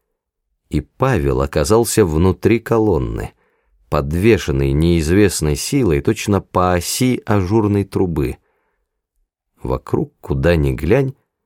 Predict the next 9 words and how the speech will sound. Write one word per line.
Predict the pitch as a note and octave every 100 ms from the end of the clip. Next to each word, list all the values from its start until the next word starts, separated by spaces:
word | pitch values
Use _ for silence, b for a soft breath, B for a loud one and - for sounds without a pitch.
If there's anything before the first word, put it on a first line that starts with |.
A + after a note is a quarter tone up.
| _
висели | C#2+ F#2+ - A#2+
десятки | F2 F2+ - - C3 - A#2+
и | G2+
сотни | - - B2 A#2+ A2
горбатых | G2 F2+ F#2+ A2 A2
фигур | - G#2 G2 G2 D#2
в | C#2
зеркальных | D2+ F2+ - G#2 G2 F2+
балахонах, | E2 F#2 F#2 - - C#2+ B1 - -